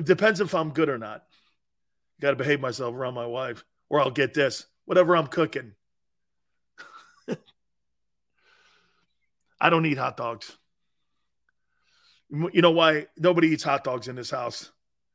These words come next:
Or my wife does, but I don't eat hot dogs. You know, a-holes and lips. Big Sil's not there. <laughs> Big Sills doesn't eat a-holes and lips.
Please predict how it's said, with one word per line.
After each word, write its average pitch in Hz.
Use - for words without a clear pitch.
Or 185
my 185
wife 185
does, 127
but 143
I 160
don't 147
eat 131
hot 131
dogs. 123
You 135
know, 143
a-holes 160
and 147
lips. -
Big 160
Sil's 160
not 147
there. 139
<laughs> -
Big 170
Sills 185
doesn't 160
eat 170
a-holes 156
and 139
lips. 139